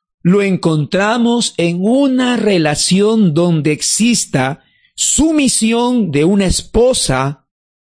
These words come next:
virtuosa y amor ágape de un marido creyente.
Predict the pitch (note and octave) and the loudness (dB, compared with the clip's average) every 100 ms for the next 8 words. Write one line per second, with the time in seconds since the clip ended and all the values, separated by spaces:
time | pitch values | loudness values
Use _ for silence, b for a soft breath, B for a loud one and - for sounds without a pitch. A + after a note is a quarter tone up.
0 | _ _ _ _ _ _ _ G#2 A#2+ G#2+ | _ _ _ _ _ _ _ -6 -4 -2
1 | - D#3 G3+ - A#2 A#2 C3 _ _ _ | 0 2 2 0 -2 -2 -6 _ _ _
2 | _ _ _ _ _ _ - D#3 E3+ E3 | _ _ _ _ _ _ -2 -2 -2 -4
3 | D3+ D3+ F3+ A3+ A3 - G#3 A3+ E3 C#3+ | -4 0 0 0 -2 -4 -2 0 0 -2
4 | - F3+ G#3 - - _ _ _ _ _ | -2 0 0 -2 -10 _ _ _ _ _
5 | _ _ - A#2+ C3+ C3+ E3+ G3 - C#3 | _ _ -12 -4 0 2 2 0 -2 -4
6 | C#3 C3+ D3 F#3 B2+ B2 C#3 - _ _ | -2 0 0 2 2 0 0 -8 _ _
7 | _ D3+ C3+ A#2+ G2+ F2 - | _ -4 -2 -4 -6 -10 -20